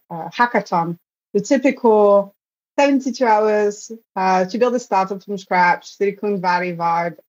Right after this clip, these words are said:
Um, and so that was very exciting, unless you're a woman who just started her cycle and your seventy-two <laughs> hours is, like, just gone. Uh, so that, that's what happened. And we were just thinking, "Wow, okay, we have seventy-two hours. We don't even have time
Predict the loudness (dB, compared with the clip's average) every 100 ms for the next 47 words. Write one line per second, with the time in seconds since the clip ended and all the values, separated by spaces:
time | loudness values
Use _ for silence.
0 | -12 -6 -6 -6 -8 -10 -12 -10 -10 -2
1 | 2 4 4 4 4 4 4 -2 -4 -4
2 | -2 -2 -2 -4 _ _ _ _ -4 -2
3 | 0 0 0 0 0 0 -2 -2 -4 -4
4 | -8 -2 0 0 -2 -4 0 0 2 2
5 | 0 -2 _ -6 -4 -4 -2 0 0 -2
6 | -8 -4 2 4 4 2 0 -6 -6 -6
7 | -6 _ _ -20 _ _ _ _ _ -14
8 | -8 -4 0 2 2 0 -6 _ 0 2
9 | 2 -2 -2 0 2 2 2 -4 _ _
10 | 0 0 0 -10 _ -2 -2 -2 -2 -2
11 | -2 0 -2 -4 -8 -4 -2 0 2 2
12 | 2 -4 -6 -8 -4 -2 -2 0 0 0
13 | 0 -4 -2 -2 0 -2 -2 -2 -4 -6
14 | -4 0 0 -2 -6 -4 -4 -4 -2 -2
15 | -4 -4 -4 -4 -4